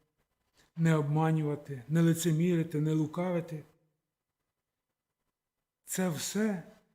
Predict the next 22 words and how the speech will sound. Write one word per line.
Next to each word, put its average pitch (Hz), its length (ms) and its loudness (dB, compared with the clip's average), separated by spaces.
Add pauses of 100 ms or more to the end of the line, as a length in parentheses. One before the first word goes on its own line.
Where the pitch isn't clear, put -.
(100)
треба 165 300 0
викорінити. 135 840 -2 (720)
І 160 60 -10
навіть 175 340 0
ніколи 190 400 2
не 175 140 2
думати 185 460 -2
про 170 180 -6
таке. 151 420 -8 (960)
Розуміти, 180 580 2
що 165 160 -6
це 170 180 -4
Богу 196 380 4
не 240 140 10
угодно 185 560 2
і 135 60 -12
це 175 240 -4
у 156 140 -2
мене 151 540 -4
не 143 140 -6
має 131 240 -4
бути. 120 360 -12